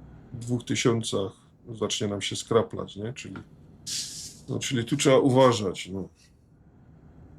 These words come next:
Czyli w tym, z tym zbiorniku, no, teraz mam dwieście, no, to tam mu nic nie grozi, no, ale,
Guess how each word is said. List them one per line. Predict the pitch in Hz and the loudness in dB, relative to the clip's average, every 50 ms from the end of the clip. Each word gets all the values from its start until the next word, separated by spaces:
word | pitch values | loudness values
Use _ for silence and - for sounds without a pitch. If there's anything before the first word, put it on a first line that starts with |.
| - - - - - - - - - - - - - - - - - - - - - - - - - - - - - - - - - - - - - - - | -20 -20 -20 -20 -20 -20 -20 -20 -20 -20 -20 -20 -20 -20 -20 -20 -20 -20 -20 -20 -20 -20 -20 -20 -20 -20 -20 -20 -20 -20 -20 -20 -20 -20 -20 -20 -20 -16 -16
Czyli | - - - 110 | -14 -8 -8 -8
w | 107 - | -8 -6
tym, | - 113 117 | -6 -6 -6
z | - - | -6 -2
tym | - 117 117 | -2 -2 -2
zbiorniku, | 113 107 113 117 110 113 123 127 127 - - 120 | -2 0 2 2 4 4 4 2 2 2 0 0
no, | 110 110 | 0 2
teraz | - 110 107 101 | 2 0 2 2
mam | 113 110 110 | 2 2 0
dwieście, | 104 107 127 139 135 131 - - - - 101 | 2 4 4 4 6 4 2 2 0 0 -2
no, | 101 98 | -2 -4
to | 95 - 104 | -4 -6 -8
tam | 101 - - 101 107 | -6 -6 -6 -4 -2
mu | 110 113 | 0 0
nic | 113 113 110 120 | 0 -2 -2 0
nie | 113 117 117 | 0 2 4
grozi, | 120 131 127 120 104 95 95 95 95 | 4 6 6 4 4 2 0 0 0
no, | 95 92 92 98 | 0 -2 -2 -2
ale, | 98 98 95 98 95 95 | -2 0 0 0 0 -2